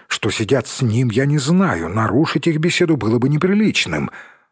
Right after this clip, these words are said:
Но вид его меня поразил. Что произошло с ним?" "Зачем я оправдываюсь?" — отругал себя Данилов.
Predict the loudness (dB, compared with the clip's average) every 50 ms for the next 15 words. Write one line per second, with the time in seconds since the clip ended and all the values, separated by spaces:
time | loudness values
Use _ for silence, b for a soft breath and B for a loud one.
0 | B -2 0 2 2 2 2 2 0 0 0 -2 -2 -2 -2 0 0 2 0 0
1 | 0 0 0 0 0 0 -2 0 -2 -2 -2 -4 -4 -4 -6 -12 -20 _ _ _
2 | _ _ _ _ _ _ _ _ _ -8 -4 -4 -2 0 2 2 2 2 0 0
3 | 0 2 2 2 2 4 2 -2 -4 -4 -6 -6 -8 -12 _ _ _ _ _ _
4 | _ _ _ _ _ _ _ _ _ _ _ _ _ _ _ _ _ _ _ _
5 | _ _ _ _ _ _ _ _ _ _ _ _ _ _ _ _ _ _ _ _
6 | _ -10 -8 -8 -6 -4 -2 -2 -2 -2 -4 -8 -10 -8 -6 -6 -6 -6 -6 _
7 | -6 -4 -4 -4 -4 -4 -4 -6 -6 -6 -6 -6 -6 -10 -12 -10 -8 -8 -6 -6
8 | B B B B B B B -6 -4 -4 -4 -2 -4 -4 -4 -4 -6 -6 -6 -6
9 | -6 -6 -6 -8 -10 -14 -20 -20 _